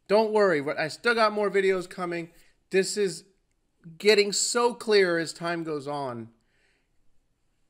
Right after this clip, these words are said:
Not to take away from the fact that I'll take full responsibility for making the mistake of thinking we we're gonna have huge inflation when the Fed started printing like crazy.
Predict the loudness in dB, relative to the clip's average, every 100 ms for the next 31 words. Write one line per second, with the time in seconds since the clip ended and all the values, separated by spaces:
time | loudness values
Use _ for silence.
0 | -10 -4 -4 -2 0 2 2 2 2 -2
1 | -8 0 2 2 0 -6 -6 _ _ _
2 | _ _ _ _ _ -8 -6 -2 -4 -2
3 | -2 -2 -4 -6 -6 -4 -2 0 -2 -4
4 | _ _ -2 0 2 0 -2 -6 -4 -4
5 | -2 2 2 2 0 -6 -4 -4 -2 0
6 | 0 -2 -4 -6 -6 -6 -8 -6 -4 -4
7 | -6 -8 -8 -8 -8 -4 -4 -4 -6 -2
8 | -2 -4 -6 -6 -4 -6 -8 -8 -10 -10